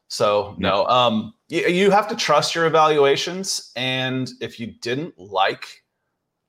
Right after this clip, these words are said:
Speaker 1: Mac Jones and Justin Fields, you don't take 'em.
Speaker 2: Yep.
Speaker 1: Plain out. Uh, y-, you don't, you don't take 'em. So if you thought that that was the right way to go, I, I told you I would have taken him at two.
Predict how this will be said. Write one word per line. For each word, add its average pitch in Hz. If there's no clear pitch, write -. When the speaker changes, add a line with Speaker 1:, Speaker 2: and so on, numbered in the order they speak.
Speaker 1:
Mac 110
Jones 110
and 139
Justin 143
Fields, 101
you 110
don't 147
take -
'em. -
Speaker 2:
Yep. 95
Speaker 1:
Plain 110
out. 185
Uh, 67
y-, 85
you 110
don't, 123
you 135
don't 143
take -
'em. 82
So 131
if 127
you 147
thought 156
that 107
that 113
was 131
the 123
right 131
way 123
to 117
go, 120
I, 170
I 160
told 131
you 123
I 123
would 147
have 120
taken 123
him 123
at 104
two. 80